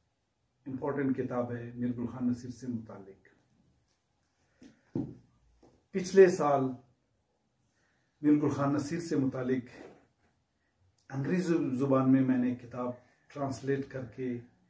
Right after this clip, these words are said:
मीर गुल Khan Nasir, a visionary poet and dedicated nationalist and humanist के नाम से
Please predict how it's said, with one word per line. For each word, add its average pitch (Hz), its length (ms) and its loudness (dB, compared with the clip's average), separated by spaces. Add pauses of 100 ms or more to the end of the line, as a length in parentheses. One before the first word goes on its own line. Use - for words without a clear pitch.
(420)
मीर 135 200 2
गुल 135 180 2
Khan 135 240 0
Nasir, 165 520 -4
a 143 60 -2
visionary 127 600 0
poet 143 360 -4
and 120 260 -4
dedicated 127 640 -2 (140)
nationalist 131 600 -4
and 117 240 -4 (240)
humanist 135 540 0
के 120 200 -4 (520)
नाम 135 320 -2
से 123 500 -4